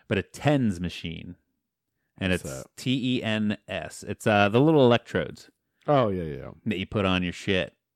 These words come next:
Speaker 1: And it just makes your muscles twitch. Um, I sat with that thing on for a half hour, and I felt like a brand new man immediately.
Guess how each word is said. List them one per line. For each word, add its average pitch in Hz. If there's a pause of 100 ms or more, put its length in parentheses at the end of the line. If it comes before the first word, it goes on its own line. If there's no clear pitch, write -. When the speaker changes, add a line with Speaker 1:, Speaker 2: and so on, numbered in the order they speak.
Speaker 1:
And 95
it -
just -
makes 95
your 90
muscles 92
twitch. - (280)
Um, 92
I 101
sat 104
with 92
that 98
thing 101
on 95
for 90
a 87
half 95
hour, 104
and 92
I 85
felt -
like 82
a -
brand 82
new 85
man 82
immediately. 90